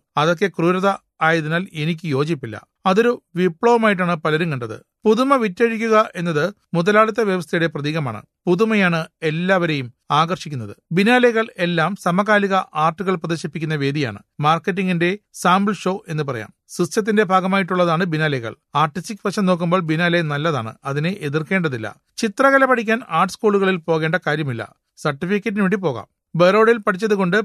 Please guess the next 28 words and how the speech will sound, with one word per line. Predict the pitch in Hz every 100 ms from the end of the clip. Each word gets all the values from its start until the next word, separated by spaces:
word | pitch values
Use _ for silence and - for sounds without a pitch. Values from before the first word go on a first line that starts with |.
| -
പരിഗണനയുണ്ട്, | 156 165 196 202 170 123
പക്ഷേ | 127 135 147 214 160
അതുകൊണ്ട് | 151 202 175 151 190 _
പ്രത്യേകിച്ച് | - 160 190 214 220
കാര്യമൊന്നുമില്ല. | 190 151 165 208 202 156 113 - _ 185
ഇന്നത്തെ | 202 226 240
കാലത്ത് | 220 202 208 220 -
അതൊന്നുമല്ല | 160 202 202 190 170 175
കലയുടെ | - 156 160 160
അടിസ്ഥാനം. | 139 - 131 110 _ -
പിന്നെ | 165 147 113 -
എല്ലാ | 143 170 208
കാലഘട്ടത്തിലും | 202 202 202 196 180 190 208
നല്ല | 165 175 208
ചിത്രകാരന്മാർ | 185 196 185 180 165 196 -
ഉണ്ടാകാറുണ്ട്. | 175 165 147 120 110 - _
ഓരോരുത്തരും | 147 160 185 185 180 185 - -
അവരുടെ | 160 175 185
തലമുറയെ | 165 156 175 190 190 180
മാത്രമേ | 160 175 180 151 185 _ -
കലകളിലൂടെ | 170 190 208 190 160 175
പ്രതിനിധീകരിക്കാറുള്ളൂ. | 170 160 160 185 151 143 117 110 - -
ബിനാലെ | 175 202 247 247 254
വന്നതിന് | 220 226 208
ശേഷം | 196 208 185
മീഡിയ | 175 190
കുറെ | 165 170 190
കൂടി | 190 165